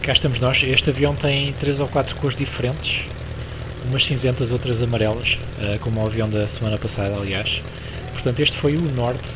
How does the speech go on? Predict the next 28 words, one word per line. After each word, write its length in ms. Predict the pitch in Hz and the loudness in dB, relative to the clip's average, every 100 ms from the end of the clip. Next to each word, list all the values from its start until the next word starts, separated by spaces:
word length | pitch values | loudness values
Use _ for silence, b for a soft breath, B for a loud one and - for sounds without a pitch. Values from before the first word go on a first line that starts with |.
| - - - | -8 -6 -2
da, 340 | 110 110 110 110 113 117 - 110 | 2 4 2 0 -2 -4 -4 -2
eh, 140 | 104 - | -2 -2
três 220 | 127 139 | -2 0
mil 120 | 139 | 0
e 60 | 143 | 0
quatrocentos 560 | 143 131 - 127 - - - - | 0 -2 0 -2 -2 -6 -6 -2
da 120 | 107 | 0
Nord 260 | 104 104 113 - | 2 2 0 -2
Aviation. 640 | 110 113 117 104 107 - 104 - B B B - - | -2 0 2 4 4 2 -2 -6 B B B -6 -4
Um 100 | 110 | -2
grande 320 | 101 104 143 151 | 0 2 2 2
avião, 340 | 117 110 117 - - - - - 113 | 2 2 0 -4 -8 -8 -8 -6 -2
muito 180 | 143 160 | 0 2
bem 140 | 143 127 | 0 2
feito, 280 | 127 113 - | 0 0 -2
principalmente 480 | 131 - 139 143 143 - - - | -4 0 0 0 -2 -6 -8 -6
por 120 | - | -4
fora. 440 | 131 - 117 113 120 - - - - - - 110 | -4 0 2 2 -2 -6 -8 -8 -8 -8 -6 -4
Eu 60 | |
adoro 240 | 110 127 131 | 0 2 2
o 40 | |
modelo. 320 | 127 95 98 80 80 - - - - | 2 2 0 -2 -8 -8 -8 -6 -4
Vejam 220 | 117 120 | -2 -2
aqui 180 | 120 127 | 0 -2
a 40 | |
qualidade 500 | - 135 127 107 113 - - - - - - - | 0 2 4 2 0 -4 -8 -10 -10 -10 -10 -6
desta 260 | 113 104 117 | -2 0 4
chapa, 340 | - 104 110 | 4 2 2